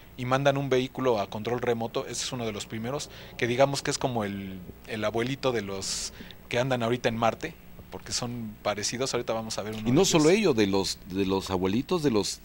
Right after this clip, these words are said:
Speaker 2: de los equipos que están haciendo nuestros chicos en las escuelas secundarias
Speaker 1: Ajá,
Speaker 2: técnicas, ¿eh?
Speaker 1: exactamente.
Speaker 2: Ya,
Speaker 1: Es,
Speaker 2: ya están
Speaker 1: esos
Speaker 2: haciendo.
Speaker 1: equipos de control remoto que ahora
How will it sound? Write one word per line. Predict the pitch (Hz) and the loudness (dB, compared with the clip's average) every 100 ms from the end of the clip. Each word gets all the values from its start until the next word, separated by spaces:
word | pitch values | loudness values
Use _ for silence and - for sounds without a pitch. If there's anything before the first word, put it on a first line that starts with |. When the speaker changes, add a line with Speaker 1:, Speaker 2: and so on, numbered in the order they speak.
| 95 | -8
Speaker 2:
de | 92 | -6
los | 92 - | -4 -4
equipos | 95 - 120 - 156 | -8 -6 -6 -4 -4
que | - | -4
están | 95 123 139 | -4 -2 0
haciendo | 139 139 127 | 0 0 0
nuestros | 92 95 - | 0 -4 -4
chicos | 147 - 139 | -4 -4 -2
en | |
las | 104 | -4
escuelas | - 123 139 | -2 -2 -2
secundarias | - 104 123 | -2 0 4
Speaker 1:
Ajá, | 160 | 4
Speaker 2:
técnicas, | 180 | 4
¿eh? | 120 | 4
Speaker 1:
exactamente. | - 123 147 156 190 180 156 151 170 | 4 6 4 4 0 0 0 -2 0
Speaker 2:
Ya, | 214 160 | 2 2
Speaker 1:
Es, | 180 | 0
Speaker 2:
ya | |
están | 110 123 | 0 2
Speaker 1:
esos | 139 185 | 4 4
Speaker 2:
haciendo. | 110 | 2
Speaker 1:
equipos | 127 147 165 | -2 -2 0
de | 139 | 0
control | - 113 135 | -2 -2 0
remoto | 143 135 127 - 139 | 0 0 -2 -2 -4
que | 107 95 95 | -4 -6 -6
ahora | 110 127 | -6 -6